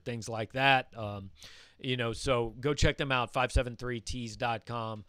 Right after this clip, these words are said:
Uh, throw them some support for, uh, all the support they've given us, uh, throughout this whole very bizarre year, and we wanna help them out too. So Justin says, uh, "So many years of Mizzou finding ways to lose games, it's still hard to accept the fact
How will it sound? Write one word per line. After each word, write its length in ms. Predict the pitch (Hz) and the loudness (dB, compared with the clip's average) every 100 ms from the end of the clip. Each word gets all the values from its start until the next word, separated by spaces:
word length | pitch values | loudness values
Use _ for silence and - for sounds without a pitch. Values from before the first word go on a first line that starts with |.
| _ _ - | _ _ -6
Uh, 240 | 110 107 | -4 -4
throw 220 | - 131 | 0 2
them 200 | 127 131 117 | 2 0 -2
some 180 | 127 | -8
support 540 | 113 113 - 120 110 - | -8 2 4 4 0 -6
for, 420 | 123 110 107 107 | -6 -4 -2 -2
uh, 160 | 104 107 | -4 -4
all 180 | 127 | -4
the 100 | 113 104 | -4 -6
support 320 | - 120 104 | -6 -8 -4
they've 160 | 120 104 | -4 -4
given 180 | 110 117 | -6 -2
us, 380 | 117 107 - 117 | -2 -2 -8 -10
uh, 180 | 104 101 | -10 -8
throughout 320 | 139 127 120 | 0 2 2
this 260 | 120 117 - - - - _ | 0 -8 -10 -20 -20 -20 _
whole 360 | 151 139 127 98 | 2 4 2 -4
very 480 | 113 135 123 120 110 | -2 0 0 -2 -6
bizarre 680 | 110 120 101 117 113 110 104 | -6 -6 -2 0 0 -2 -6
year, 480 | 123 113 117 110 110 | -6 -2 -2 -2 -4
and 240 | 113 107 104 | -6 -6 -6
we 100 | 110 | -6
wanna 160 | 107 | -6
help 220 | 101 113 - | -6 -8 -8
them 180 | 110 | -10
out 180 | 107 101 | -8 -8
too. 200 | - 127 | -6 -6
So 180 | - 120 | -4 -6
Justin 480 | 110 139 143 147 127 | 2 2 2 -2 -6
says, 320 | 139 131 110 - - - - - | 0 0 0 -12 -20 -20 -20 -4
uh, 440 | 123 120 117 120 - | 2 4 4 0 -4
"So 180 | 143 156 | 0 0
many 160 | 165 160 | 2 2
years 240 | 151 131 | 2 2
of 80 | 139 | -2
Mizzou 260 | 131 139 131 | -2 -2 0
finding 300 | 135 135 127 | 0 0 2
ways 200 | 127 - | 0 0
to 120 | 123 | -4
lose 320 | 123 175 143 | 0 0 0
games, 380 | 151 135 123 123 | 2 2 0 -6
it's 140 | 120 | -10
still 260 | - 151 131 | -6 -4 0
hard 220 | 135 131 | 0 0
to 80 | 123 | -2
accept 320 | 113 135 - | -2 -6 -6
the 80 | 127 | -6
fact 320 | 135 127 - | 0 -2 -2